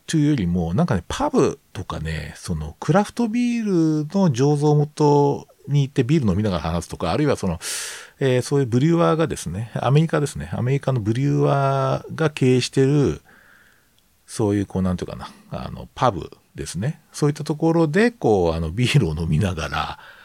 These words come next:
あの、いろんな話題について語り合うみたいな、まあ、そういうのをビアキャスティングっていうんだそうですけど、まあ、そういったものが歴史的にあったみたいですね。で、今はね、ちょっと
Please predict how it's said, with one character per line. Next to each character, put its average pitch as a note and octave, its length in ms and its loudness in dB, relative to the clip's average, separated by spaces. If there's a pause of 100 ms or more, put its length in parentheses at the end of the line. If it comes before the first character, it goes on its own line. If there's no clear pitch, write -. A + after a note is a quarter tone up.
(380)
あ D2 300 -4
の、 D2 140 -4
い E2 60 -6
ろ G2 140 -2
ん G2 40 0
な G#2 120 2
話 F#2+ 140 2
題 G#2+ 180 0
に G2+ 60 0
つ G#2 100 -6
い G2+ 60 -2
て - 80 -8
語 G#2 380 -2
り A2 140 0
合 G#2+ 100 2
う F2 60 -2
み D2+ 140 -4
た B1 140 -12
い C2+ 60 -16
な、 C#2 340 -18
ま A2 100 -6
あ、 - 20 -8
そ E3+ 120 -2
う - 20 2
い - 20 2
う - 20 2
の A2 80 -2
を - 20 -4
ビ G#2 320 0
ア F3 120 2
キ F3+ 120 -4
ャ E3 60 2
ス - 80 -10
テ G#2+ 100 0
ィ D#2+ 40 0
ン D#2+ 40 -2
グ D2 80 -6
っ - 20 -20
て - 140 -8
い - 20 -2
う - 20 -2
ん - 20 -2
だ E2 80 -6
そ E2 120 -10
う C2+ 40 -8
で C#2 60 -14
す - 100 -14
け - 100 -6
ど、 G2+ 260 -4 (560)
ま E3 60 0
あ、 - 20 -2
そ G#3+ 100 -2
う - 20 2
い - 20 -6
っ - 20 -12
た C4+ 80 0
も C4+ 120 -2
の C4+ 40 0
が A#3 80 4
歴 A#2 160 -2
史 - 60 -8
的 G3+ 140 -4
に - 40 2
あ C3 80 2
っ - 80 -6
た G#3 100 0
み A#2+ 120 2
た E2 100 -2
い D2 60 -4
で C#2+ 60 -8
す - 80 -12
ね。 F#2+ 260 -8 (280)
で、 B2+ 360 0 (520)
今 C4+ 320 -2
は A#2+ 300 6
ね、 F#2 260 0
ち - 100 -10
ょ - 20 -10
っ - 20 -18
と G2+ 160 -2